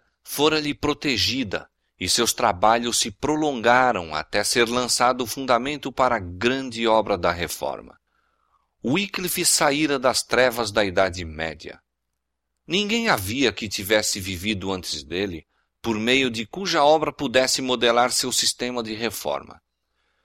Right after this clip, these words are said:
Suscitado como João Batista para cumprir uma missão especial, foi ele o arauto de uma nova era. Contudo,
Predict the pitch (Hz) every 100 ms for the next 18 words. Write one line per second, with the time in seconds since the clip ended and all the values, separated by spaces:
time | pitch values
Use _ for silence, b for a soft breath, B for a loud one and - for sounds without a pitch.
0 | _ - - 202 214 175 196 190 165 -
1 | 175 156 120 131 151 139 104 - 143 -
2 | 117 113 101 95 101 92 113 117 101 87
3 | 82 80 - - 175 160 - 156 - 127
4 | 117 117 b b b b - 160 165 151
5 | 151 151 147 139 113 95 104 117 113 117
6 | 104 120 104 85 82 95 92 90 82 73
7 | 69 - - _ _ _ _ _ _ -
8 | 98 85 123 139 135 135